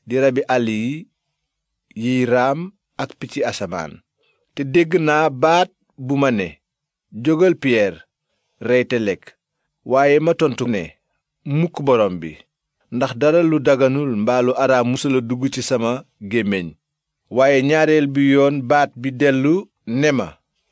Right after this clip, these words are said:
'Lu Yàlla sellal, bu ko araamal.' Loolu am ba muy ñetti yoon, ba noppi ñu ne cas lépp jëme asamaan. Ca saasa ñetti góor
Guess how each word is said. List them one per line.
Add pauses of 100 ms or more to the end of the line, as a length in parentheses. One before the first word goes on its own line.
(140)
'Lu
Yàlla
sellal,
bu
ko
araamal.' (800)
Loolu (140)
am (340)
ba
muy
ñetti
yoon, (420)
ba
noppi
ñu
ne
cas
lépp (400)
jëme
asamaan. (2000)
Ca
saasa
ñetti
góor